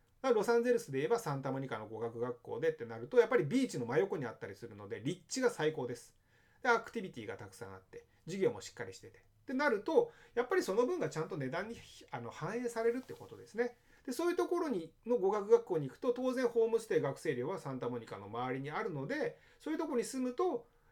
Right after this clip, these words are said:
えー、ホームステイでも学生寮でも、やっぱり滞在費もちょっと高くなるということですね。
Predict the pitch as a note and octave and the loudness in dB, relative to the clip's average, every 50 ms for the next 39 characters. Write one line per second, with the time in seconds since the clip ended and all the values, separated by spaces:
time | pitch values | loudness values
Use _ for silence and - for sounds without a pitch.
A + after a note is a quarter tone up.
0 | - D3+ D3 C#3 C3 C3 B2+ - - D#3 D3+ D#3 D3+ - - A#2 G#2 G2+ B2 G3 | -2 0 0 0 0 -2 -2 2 2 4 4 4 2 0 -2 -6 -6 -4 -4 -6
1 | G3+ D3 - _ _ - B2 - - - C#3 A#2 G2+ G2 F#2+ A2 D3 A3+ A#3+ A#3 | -6 -6 -8 _ _ -10 -10 -10 -8 -4 -4 -4 -4 -4 -6 -4 -2 0 0 0
2 | - - - - - - E4 C#4 - - F3+ F#3 G#3 A3+ C4 C4 A#3+ A#3 - B3 | -2 -4 -8 -8 -6 -4 -2 -4 -2 -2 -2 -4 -4 0 2 4 4 4 2 -2
3 | B3 C#4+ B3+ - - - _ - _ - - F3+ - - - - G2+ A#2 G2+ - | -2 0 0 -2 -2 -8 _ -20 _ -10 -10 -10 -10 -10 -14 -14 -16 -16 -16 -14
4 | A#2 G#2+ G2 F#2+ - - - _ _ _ _ _ _ _ _ _ _ _ _ _ | -12 -12 -12 -12 -14 -18 -20 _ _ _ _ _ _ _ _ _ _ _ _ _
5 | _ _ _ _ - - C3 C3 C3 - C3+ C3 B2 G#2 F#2 - D3+ F#3+ G#3 G3 | _ _ _ _ -16 -10 -6 -6 -4 -6 -6 -10 -10 -14 -14 -12 -10 -10 -10 -12